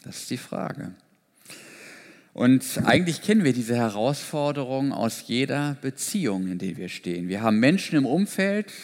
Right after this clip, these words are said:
die wir wirklich gut kennen, Eltern, Partner, gute Freunde. Und die Gefahr ist doch immer die, dass wir dieses Bild, das wir haben, gleichsam einfrieren und sagen, „Ja, so bist du.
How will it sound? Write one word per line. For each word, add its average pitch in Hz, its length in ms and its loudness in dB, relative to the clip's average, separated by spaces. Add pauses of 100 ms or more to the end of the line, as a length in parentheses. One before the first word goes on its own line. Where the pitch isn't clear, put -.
(100)
die 113 100 -4
wir 107 160 -2
wirklich 139 460 -6
gut 104 260 -10
kennen, 220 440 0 (560)
Eltern, 120 720 0 (260)
Partner, 117 440 2
gute 101 240 -6
Freunde. 127 440 0
Und 101 260 -6
die 104 60 -6
Gefahr 131 340 -2
ist 151 140 -8
doch 113 100 -8
immer 123 260 0
die, 160 280 -2 (580)
dass 127 200 -2
wir 143 80 4
dieses 127 320 -6
Bild, 160 520 6
das 127 200 -4
wir 117 160 -2
haben, 120 240 0
gleichsam 101 400 0
einfrieren 127 1000 0 (720)
und 117 160 0
sagen, 107 380 4
„Ja, 107 120 0
so 117 140 -4
bist 107 280 -4
du. 92 180 -8